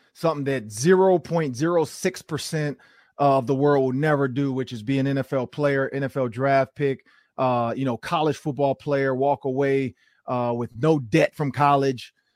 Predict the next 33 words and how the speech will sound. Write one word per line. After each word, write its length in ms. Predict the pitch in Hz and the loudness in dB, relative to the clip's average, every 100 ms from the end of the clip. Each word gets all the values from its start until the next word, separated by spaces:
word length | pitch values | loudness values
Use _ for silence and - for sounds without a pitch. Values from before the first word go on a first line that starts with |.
| _ | _
Uh, 360 | 139 135 123 120 147 | -2 0 0 -4 -4
you 80 | |
know, 140 | 147 135 | -4 0
that's 180 | 156 - | -2 0
something 240 | 185 160 | -2 2
very 180 | 156 147 | 4 4
special 640 | - - 170 147 - 139 | 0 4 4 4 0 -2
that 300 | 127 117 107 | -2 -6 0
definitely 360 | 160 151 143 139 | 4 4 2 -4
needs 240 | 139 127 | -2 -4
to 80 | 131 | -6
be 320 | 117 131 123 | -2 -2 -2
championed 640 | 107 - 147 135 139 139 127 | -6 -4 -4 -2 -2 -2 -2
and 100 | 123 | -2
understood. 600 | 131 127 - 139 139 131 - - _ | -4 -6 -2 0 2 0 -6 -20 _
And, 220 | 156 151 139 | 0 2 0
and 160 | 143 | 4
I'm 240 | 185 330 240 | 6 6 8
more 160 | 175 | 6
proud 320 | - 170 156 | 6 4 4
of, 200 | 147 143 | 2 -2
you 60 | 156 | -4
know, 80 | 139 | -4
when 120 | 135 | -4
we 80 | 131 | -4
first 280 | - 190 - | -2 -2 0
started 320 | 190 202 139 | 2 4 2
this, 160 | 135 | -2
before 280 | 127 - 190 | -2 -2 0
we 80 | 160 | 0
even 100 | 135 | 0
started 240 | 175 151 | 0 0
recording, 640 | 120 - 208 220 147 123 | 0 -2 4 4 4 0